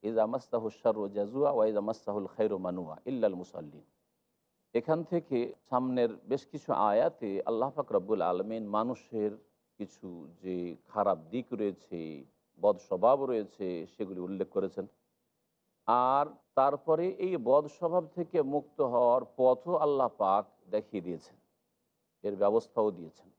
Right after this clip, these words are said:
আল্লাহ পাকের কাছে প্রত্যেক সমস্যার সমাধান রয়েছে। মানুষের আত্মার পরিশুদ্ধির জন্য, চরিত্র গঠনের জন্য, নিজেকে সুন্দর করে গড়ে তোলার জন্য কোরআনে কারীমে সবচেয়ে উত্তম চিকিৎসা পেশ করা হয়েছে।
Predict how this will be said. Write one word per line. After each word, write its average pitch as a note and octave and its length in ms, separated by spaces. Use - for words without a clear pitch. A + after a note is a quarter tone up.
আল্লাহ A#2 200
পাকের A2+ 240
কাছে A2 240
প্রত্যেক C#3+ 640
সমস্যার G2+ 480
সমাধান F2+ 380
রয়েছে। D2 320
মানুষের A2+ 380
আত্মার G#2 380
পরিশুদ্ধির A2 580
জন্য, B2 500
চরিত্র F#2 420
গঠনের A#2 500
জন্য, A#2 440
নিজেকে A#2 440
সুন্দর A#2+ 420
করে A2 200
গড়ে G2 220
তোলার B2 360
জন্য B2+ 440
কোরআনে A#2 320
কারীমে A#2+ 840
সবচেয়ে A2+ 500
উত্তম A2 600
চিকিৎসা B2 400
পেশ - 220
করা - 180
হয়েছে। - 260